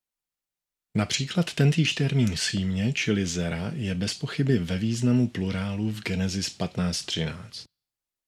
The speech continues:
Tam čteme tato slova, která Bůh vyřkl k Abrahamovi. "S jistotou věz, že tvé potomstvo bude cizincem v zemi, která nebude jejich, a budou tam otročit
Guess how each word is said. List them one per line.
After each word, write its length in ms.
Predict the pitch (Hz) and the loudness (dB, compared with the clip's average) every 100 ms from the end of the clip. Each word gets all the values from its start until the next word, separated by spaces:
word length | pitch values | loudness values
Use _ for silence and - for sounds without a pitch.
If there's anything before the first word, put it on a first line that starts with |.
| _ _ _ _ _ - | _ _ _ _ _ -6
Tam 200 | 98 101 | 0 2
čteme 360 | - - 123 127 | 2 4 4 4
tato 320 | - 123 131 | 2 0 0
slova, 460 | - - 101 87 80 | -2 -2 0 -2 -4
která 380 | - 90 87 | -6 -2 -2
Bůh 400 | 87 98 117 - | 0 0 -2 0
vyřkl 400 | 104 101 - 113 | 0 0 0 -2
k 80 | 107 - | -2 -4
Abrahamovi. 680 | 104 101 85 87 85 90 92 - _ _ _ _ _ _ _ _ _ _ _ _ _ _ _ _ _ _ _ _ _ - | -2 -2 -2 -4 -4 -6 -10 -14 _ _ _ _ _ _ _ _ _ _ _ _ _ _ _ _ _ _ _ _ _ -2
"S 80 | |
jistotou 680 | 101 98 - 120 120 101 98 | 0 0 0 0 2 2 0
věz, 600 | 87 90 95 - - - - _ _ _ - | 0 0 0 -2 -6 -10 -16 _ _ _ -2
že 100 | 104 | 0
tvé 240 | 98 98 | 2 2
potomstvo 600 | 104 123 151 151 - 147 | 2 4 4 4 2 2
bude 260 | 135 131 123 | 4 4 2
cizincem 720 | - 117 123 127 123 127 123 | 2 4 6 4 4 4 4
v 40 | |
zemi, 360 | 107 104 87 80 | 4 2 2 -2
která 400 | - 92 90 90 | -6 -2 0 2
nebude 400 | 92 92 90 87 | 2 2 0 0
jejich, 640 | 85 87 90 110 - - - _ | 0 0 0 -2 -6 -14 -20 _
a 80 | 107 | -2
budou 280 | 101 107 123 | 4 6 6
tam 240 | 127 127 - | 6 4 2
otročit 640 | 135 139 127 - 92 87 | 0 2 0 0 -4 -6